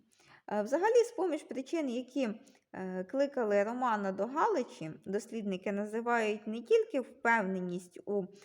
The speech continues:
е, впевненість князя у галицьких боярах, а точніше, невпевненість.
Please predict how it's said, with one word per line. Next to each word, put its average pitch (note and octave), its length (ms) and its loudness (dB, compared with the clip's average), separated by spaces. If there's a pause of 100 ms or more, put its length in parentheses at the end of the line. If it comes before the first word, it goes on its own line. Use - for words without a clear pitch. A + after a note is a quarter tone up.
(280)
е, F3 280 -2
впевненість G#3 600 -2
князя G3 600 0
у F#3 100 -4
галицьких G3 580 -2
боярах, F#3 500 -2 (320)
а - 160 -8
точніше, F#3+ 520 -6
невпевненість. F#3 920 -2